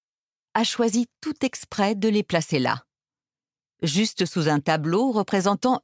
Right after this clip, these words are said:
une capitulation historique. Celle du général britannique Burgoyne en mille sept cent soixante-dix-sept devant George Washington, le premier président des États-Unis auquel Trump se compare parfois.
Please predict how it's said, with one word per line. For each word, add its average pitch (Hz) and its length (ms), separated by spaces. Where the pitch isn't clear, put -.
une 202 180
capitulation 214 760
historique. 185 720
Celle 151 300
du 139 120
général 151 500
britannique 156 580
Burgoyne 147 640
en 175 160
mille 226 220
sept - 240
cent 220 100
soixante-dix-sept 185 1000
devant 175 360
George 160 260
Washington, 147 800
le 160 160
premier 180 400
président 165 460
des 156 180
États-Unis 151 560
auquel 175 400
Trump 175 320
se - 220
compare 151 420
parfois. - 480